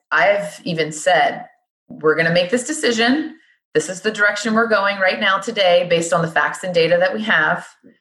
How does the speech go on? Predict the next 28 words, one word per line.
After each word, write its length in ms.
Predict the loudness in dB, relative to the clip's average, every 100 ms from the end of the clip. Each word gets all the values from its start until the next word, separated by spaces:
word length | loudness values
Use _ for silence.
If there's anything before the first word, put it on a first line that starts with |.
| _
That's 200 | -2 -2
not 180 | 0 -2
to 60 | -2
say 240 | 0 2 2
we 80 | 0
don't 180 | 0 4
go 100 | 4
in 60 |
a 80 | 4
different 280 | 0 -2 -2
direction 380 | 0 0 0 -4
in 40 |
the 60 | -4
future, 340 | -2 0 2
but 140 | 4 2
this 160 | 0
is 100 | 0
what 140 | 2 2
we're 100 | 2
gonna 180 | 0 -2
do 120 | 0
right 220 | -2 0
now 180 | 0 -2
'cause 180 | -4 -8
this 180 | -8
is 100 | -8
the 80 | -4
best 400 | 0 0 -2 -8